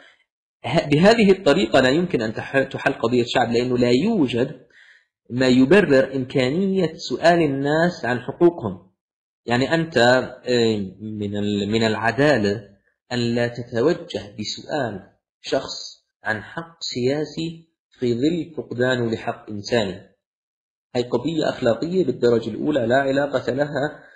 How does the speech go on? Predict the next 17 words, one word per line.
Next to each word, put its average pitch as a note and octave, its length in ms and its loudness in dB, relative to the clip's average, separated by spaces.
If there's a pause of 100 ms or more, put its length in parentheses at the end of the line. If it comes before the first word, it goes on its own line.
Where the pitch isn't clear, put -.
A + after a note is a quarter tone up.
(200)
بما A#2+ 400 0
يجري B2+ 300 2
من A2+ 120 -4
تطورات A#2 640 2
على G2+ 120 -6
الساحة G#2 240 -12
السياسية. G2+ 400 -10
يعني A2 200 -4
أعطيكم A#2 580 -6 (680)
مثال A2+ 560 0
بشكل، G2+ 600 -4 (260)
بشكل F#2 340 -10
أوضح. G2+ 440 -4 (1000)
يعني G#2+ 640 -4 (640)
لا F#3 140 2
تستغل A#2+ 1000 -2 (260)
ظرف C#3 300 4